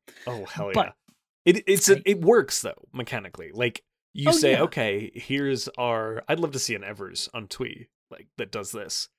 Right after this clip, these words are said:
Speaker 2: I'd,
Speaker 1: Here's
Speaker 2: honestly, if I ever run Evers, this might be the thing I do for it.
Speaker 1: Fuck yes.
Speaker 2: Just do, like, a little, like, literally,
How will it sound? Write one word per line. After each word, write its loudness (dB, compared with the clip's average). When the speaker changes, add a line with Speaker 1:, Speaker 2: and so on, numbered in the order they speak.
Speaker 2:
I'd, -8
Speaker 1:
Here's 2
Speaker 2:
honestly, 0
if -8
I 2
ever 0
run -2
Evers, -2
this -6
might -2
be -4
the -4
thing -6
I -8
do -12
for -16
it. -18
Speaker 1:
Fuck -14
yes. -10
Speaker 2:
Just -6
do, 0
like, 0
a 0
little, -2
like, -6
literally, -4